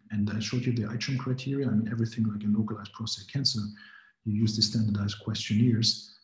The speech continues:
and you can use them for active surveillance, for, for radiation therapy, brachy.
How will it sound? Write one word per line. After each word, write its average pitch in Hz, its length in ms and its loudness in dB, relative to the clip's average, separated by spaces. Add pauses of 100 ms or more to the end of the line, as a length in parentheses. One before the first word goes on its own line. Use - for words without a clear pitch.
(140)
and 104 200 0
you 107 100 -2
can 107 180 2
use 110 180 0
them 104 120 2
for - 140 -4
active 110 260 -6
surveillance, 120 800 2 (460)
for, 107 360 -6
for 104 320 -4
radiation 117 480 2
therapy, 113 240 0
brachy. 123 500 0